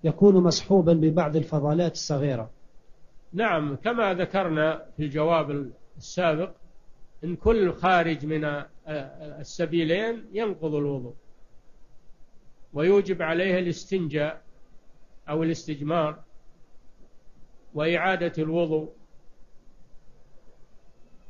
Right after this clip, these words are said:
Speaker 2: إلا إذا كان هذا الشيء يخرج باستمرار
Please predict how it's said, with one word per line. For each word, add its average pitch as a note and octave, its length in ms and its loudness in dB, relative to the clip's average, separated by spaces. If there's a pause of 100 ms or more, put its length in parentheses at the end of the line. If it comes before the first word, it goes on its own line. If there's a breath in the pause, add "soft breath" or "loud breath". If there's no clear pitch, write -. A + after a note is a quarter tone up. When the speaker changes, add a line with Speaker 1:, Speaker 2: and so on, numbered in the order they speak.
(140)
Speaker 2:
إلا A3 300 4
إذا F3 300 2
كان F3 340 0
هذا E3 360 2
الشيء E3+ 440 -4
يخرج F#3+ 380 -2
باستمرار D#3+ 880 0